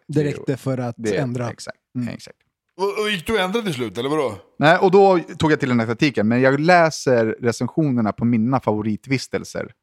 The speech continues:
Speaker 3: Mm.
Speaker 2: för att se hu-, om det är folk som är dumma i huvudet,
Speaker 3: Ah, okej,
Speaker 2: liksom.
Speaker 3: ja.
Speaker 2: Och det är ju korrekt, folk är ju dumma i huvudet,
Speaker 3: Ja,
Speaker 2: liksom.
Speaker 3: och då kan kommentera,
Speaker 2: Ja.
Speaker 3: ja.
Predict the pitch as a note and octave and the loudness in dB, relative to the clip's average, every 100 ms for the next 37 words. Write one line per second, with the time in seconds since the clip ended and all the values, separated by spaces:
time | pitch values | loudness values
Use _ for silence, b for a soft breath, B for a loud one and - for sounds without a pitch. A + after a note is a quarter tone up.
0 | _ _ _ - G#2+ G#2+ _ G#2 - - | _ _ _ -14 -12 -12 _ -4 -4 -4
1 | G2+ G2 F#2 - A2+ G2+ F#2+ - G2 - | -2 -2 -4 -8 -4 -4 -4 -4 -8 -4
2 | G2 F#2 G2 F#2+ G2+ G#2 G#2+ A2 G#2 F2+ | -6 -4 -4 -4 -4 -2 -2 -4 -6 -6
3 | G2+ A#2 A#2 G#2+ - G2 - - F#2+ G2 | -2 0 0 0 -4 -8 -8 -8 -6 -6
4 | F2 E2+ E2 C3+ F#2 - D3+ C#3 B2 B2+ | -6 -8 -6 -6 -6 -8 -6 -6 -6 -10
5 | A#2+ C3 A#2+ B2+ A#2+ A#2+ A2+ A2+ | -12 -12 -12 -10 -8 -6 -4 -6